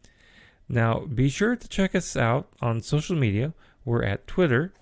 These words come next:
at Multiverse Tom. We're also on Facebook and Instagram as Multiverse Tonight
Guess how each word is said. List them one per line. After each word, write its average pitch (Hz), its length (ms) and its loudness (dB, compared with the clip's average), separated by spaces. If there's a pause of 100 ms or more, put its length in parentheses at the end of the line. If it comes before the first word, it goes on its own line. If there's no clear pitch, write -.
at 107 280 0
Multiverse 131 480 0
Tom. 113 420 0 (340)
We're 123 100 2
also 123 220 2
on 117 120 0
Facebook 135 500 0
and 127 120 0
Instagram 127 640 0 (340)
as 113 320 0
Multiverse 120 520 0
Tonight 120 420 0